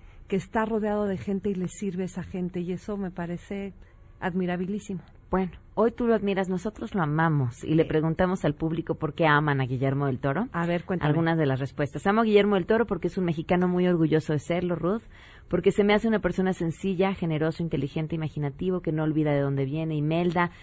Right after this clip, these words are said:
Speaker 2: "Adriana, lo amamos por valiente, es la voz fuerte en este momento de México, certero, talentoso,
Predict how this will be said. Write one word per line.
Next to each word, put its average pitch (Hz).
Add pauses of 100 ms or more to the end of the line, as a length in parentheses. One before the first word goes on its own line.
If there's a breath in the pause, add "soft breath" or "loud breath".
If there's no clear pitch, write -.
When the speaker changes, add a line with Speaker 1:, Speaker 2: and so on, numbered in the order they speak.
(220 loud breath)
Speaker 2:
"Adriana, 190
lo 175
amamos 208
por 196
valiente, 165
es 151
la 156
voz 156
fuerte 170
en 156
este 151
momento 147
de 143
México, 143
certero, 151
talentoso, 131